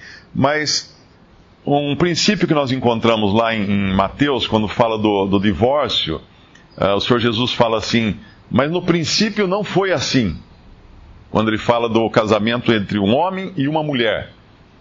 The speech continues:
ele nos remete ao plano original de Deus.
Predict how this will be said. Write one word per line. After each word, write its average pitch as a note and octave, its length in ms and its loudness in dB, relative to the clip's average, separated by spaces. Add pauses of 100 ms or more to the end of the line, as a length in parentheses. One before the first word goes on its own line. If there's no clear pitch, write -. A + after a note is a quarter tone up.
(260)
ele A#2+ 220 0
nos C#3 180 -2
remete C#3+ 760 -2 (260)
ao C3 280 0
plano D#3 360 0
original E3 540 0
de B2 100 -2
Deus. F2+ 540 -2